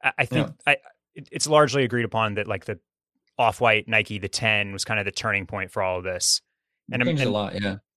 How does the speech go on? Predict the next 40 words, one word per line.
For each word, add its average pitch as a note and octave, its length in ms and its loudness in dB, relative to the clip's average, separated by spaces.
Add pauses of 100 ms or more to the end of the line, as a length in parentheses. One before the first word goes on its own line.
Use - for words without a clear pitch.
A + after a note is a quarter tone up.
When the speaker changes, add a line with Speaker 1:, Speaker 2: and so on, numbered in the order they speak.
Speaker 1:
yeah, B2 160 2
and A#2 100 2
I'm, A#2+ 200 -2
and B2+ 140 0
I'm, C#3+ 140 0
I'm C#3+ 160 0
with D3+ 200 0
you. B2+ 60 4
I A#2 40 0
mean, A#2 160 -2
it's, A#2 280 -8
it's - 180 -6
like, A2+ 140 2
I'm, B2 220 -4
I'm A#2+ 160 -2
not B2+ 220 2
sure C3 160 2
I A2+ 60 2
could G#2+ 140 -6
see B2 160 0
myself A2 560 0 (340)
having A#2 200 0
the A2 60 -2
same A#2 260 0
level G#2+ 260 -2
of G2 100 -6
enthusiasm G#2 640 -2
that G2+ 100 -4
I F#2+ 80 -6
do G2 180 -8
now A2+ 460 2
for G#2 420 -2 (340)
a - 40 -14
whole D3+ 420 -2
lot B2 240 0
longer, G#2+ 460 0
you F#2+ 80 -8
know, G2+ 80 -6
more G#2 260 -4
than, F#2+ 360 -10